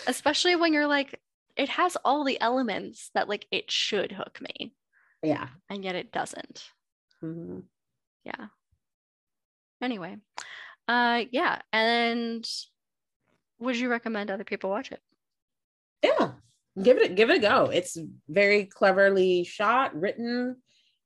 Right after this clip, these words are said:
Speaker 2: Um, from what I can tell, it seems to be, it seems to be really, like, really tightly done, and it's
Speaker 1: Yeah.
Speaker 2: interesting.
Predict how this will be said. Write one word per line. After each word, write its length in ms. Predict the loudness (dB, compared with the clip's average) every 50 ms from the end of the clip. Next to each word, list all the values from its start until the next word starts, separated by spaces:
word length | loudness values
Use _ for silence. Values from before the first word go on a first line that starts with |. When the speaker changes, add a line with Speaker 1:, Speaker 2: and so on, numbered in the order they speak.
| _ 0
Speaker 2:
Um, 320 | 2 4 6 6 4 2 0
from 160 | -2 0 2
what 100 | 2 4
I 80 | 4 2
can 200 | 0 -2 -12 -14
tell, 380 | -8 -2 0 2 2 4 4 4
it 180 | 2 2 0
seems 500 | -2 -12 -14 -10 -6 -4 -2 -2 -4 -4
to 100 | -2 -2
be, 540 | 0 2 4 4 4 4 4 4 2 2 -2 _ _ _ _ _ _ _ -2 0
it 100 | 2 4
seems 180 | 6 4 4 6
to 40 | 6
be 120 | 6 8
really, 380 | 8 8 6 6 6 2 2 0
like, 360 | 0 2 2 2 2 2 0 -6 _ _ _ _ -16 -16 -16 _ _ _ _ _ _ _ 0
really 240 | 4 6 6 6 6
tightly 360 | 6 4 4 4 4 2 0
done, 380 | 0 0 -4 -4 -8 -14 -18 -20 -20 _
and 340 | -12 -8 -6 -4 -2 -2 0
it's 160 | -2 -2 -2
Speaker 1:
Yeah. 60 | -2 -4
Speaker 2:
interesting. 340 | -4 -4 -6 -8 -10 -12